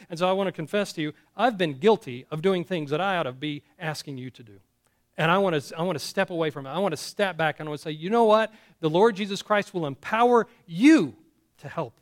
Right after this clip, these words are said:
in this situation." Amen? He does. And He's gifted you to help in this situation. And He's made not only a minister here at Calvary Baptist Church, but a body full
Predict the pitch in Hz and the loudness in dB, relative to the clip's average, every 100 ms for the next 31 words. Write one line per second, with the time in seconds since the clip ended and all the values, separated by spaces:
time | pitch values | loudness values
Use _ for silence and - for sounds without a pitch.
0 | _ 135 127 - 127 127 101 - _ _ | _ -10 -10 -14 -20 -20 -20 -20 _ _
1 | - 151 254 233 _ _ _ _ _ - | -10 -4 -4 -6 _ _ _ _ _ -6
2 | 160 185 - _ 208 240 196 165 254 254 | 0 0 -2 _ 0 0 0 0 0 0
3 | 180 196 311 359 185 117 _ _ - - | -4 2 6 6 4 -4 _ _ -10 -4
4 | 190 139 _ _ _ 151 151 - 151 131 | -4 -4 _ _ _ -2 -2 -6 -12 -12
5 | 123 117 113 _ _ - 214 233 180 233 | -14 -14 -20 _ _ -2 0 2 2 4
6 | 254 214 - - 208 269 269 254 214 220 | 4 2 -6 0 4 6 4 4 2 6
7 | 262 240 - - 185 285 302 - 196 170 | 6 4 -2 -2 2 4 4 0 0 0
8 | - 175 175 190 170 180 202 196 175 170 | 2 4 4 2 -2 0 0 2 0 -2
9 | 160 - 185 - _ - 170 220 196 220 | -2 -4 -4 -4 _ 0 6 6 6 2
10 | 214 _ 151 220 285 311 202 - 208 185 | 0 _ 4 6 8 6 4 0 4 6
11 | 156 | 6